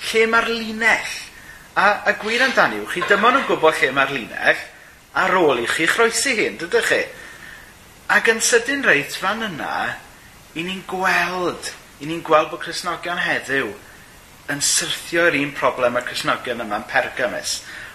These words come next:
O drio dod yn rhan o'r diwylliant, o'r traddodiadau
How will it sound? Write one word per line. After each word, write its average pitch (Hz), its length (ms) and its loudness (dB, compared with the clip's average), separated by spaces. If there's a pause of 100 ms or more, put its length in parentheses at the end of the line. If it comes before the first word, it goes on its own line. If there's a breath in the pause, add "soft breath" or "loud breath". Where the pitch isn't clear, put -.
(140)
O 160 240 10 (720 loud breath)
drio 175 560 4 (320)
dod 151 220 2
yn 151 100 -6
rhan 135 380 2 (100)
o'r 127 300 -2 (180)
diwylliant, 135 880 2
o'r - 80 -12
traddodiadau 135 640 -2